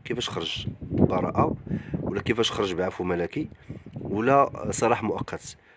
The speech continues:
حتى الاجابه ما كايناش على هاد الاسئله. بارطاجيو هاد الفيديو في سبيل هاد ال-، هاد الام،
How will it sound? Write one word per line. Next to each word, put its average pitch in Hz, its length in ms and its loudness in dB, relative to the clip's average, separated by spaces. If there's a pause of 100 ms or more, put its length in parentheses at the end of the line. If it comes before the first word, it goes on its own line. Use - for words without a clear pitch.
(340)
حتى - 100 -4
الاجابه 117 440 6
ما 117 120 2
كايناش 101 340 2
على 85 260 0
هاد - 80 0
الاسئله. 107 520 -4 (1300)
بارطاجيو 139 600 6 (300)
هاد 113 160 0
الفيديو 110 420 4
في - 160 -6
سبيل 104 520 2
هاد 92 240 -2
ال-، 92 240 0
هاد 98 180 0
الام، 131 360 4